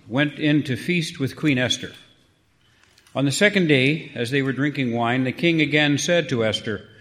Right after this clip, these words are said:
"What is your petition, Queen Esther? It shall be granted you. And what is your request? Even to the half of my kingdom it shall be fulfilled." Then Queen Esther answered,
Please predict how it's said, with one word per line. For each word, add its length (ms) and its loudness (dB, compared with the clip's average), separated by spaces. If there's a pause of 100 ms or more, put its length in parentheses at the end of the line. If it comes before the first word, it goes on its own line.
(260)
"What 180 0
is 160 0
your 240 4
petition, 960 -2
Queen 240 -2
Esther? 360 -6 (720)
It 140 -2
shall 180 4
be 100 2
granted 460 2
you. 220 -6 (1000)
And 160 -2
what 140 4
is 160 2
your 80 0
request? 680 -2 (720)
Even 440 2
to 180 -2
the 100 0
half 400 0
of 120 -4
my 160 2
kingdom 600 2
it 140 -8
shall 240 0
be 240 0
fulfilled." 640 -2 (1400)
Then 180 6
Queen 240 4
Esther 400 4
answered, 500 0